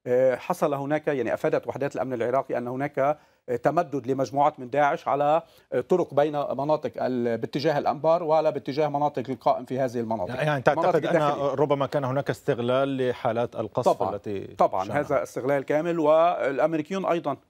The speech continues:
Speaker 1: ي-، يظهرون تواجد داعش لكي يقولوا أن أي، آه،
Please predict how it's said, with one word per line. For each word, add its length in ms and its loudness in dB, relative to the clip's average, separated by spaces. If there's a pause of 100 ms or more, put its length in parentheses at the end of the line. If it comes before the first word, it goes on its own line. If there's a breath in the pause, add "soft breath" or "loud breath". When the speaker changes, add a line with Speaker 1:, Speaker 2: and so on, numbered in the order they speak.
(100)
Speaker 1:
ي-، 180 -6 (240 soft breath)
يظهرون 640 2 (360)
تواجد 460 4
داعش 460 2
لكي 280 2
يقولوا 440 2
أن 120 -2
أي، 500 2
آه، 200 2